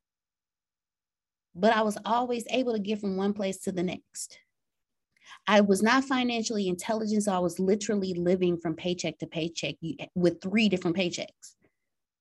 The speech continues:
But my gas tank always stayed on E.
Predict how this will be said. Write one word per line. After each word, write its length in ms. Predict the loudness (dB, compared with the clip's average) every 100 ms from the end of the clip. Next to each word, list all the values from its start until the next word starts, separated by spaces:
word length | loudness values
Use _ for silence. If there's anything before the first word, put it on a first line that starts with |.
| _ _ _ _ _ _ _ _ _ _ _ _ _ _ _ _ _ _ _
But 120 | 6
my 180 | 6 6
gas 640 | 2 0 0 2 2 0 -4
tank 380 | 0 0 0 -4
always 520 | 0 0 0 0 -2
stayed 260 | -2 -4 0
on 220 | -2 -2
E. 200 | -8 -12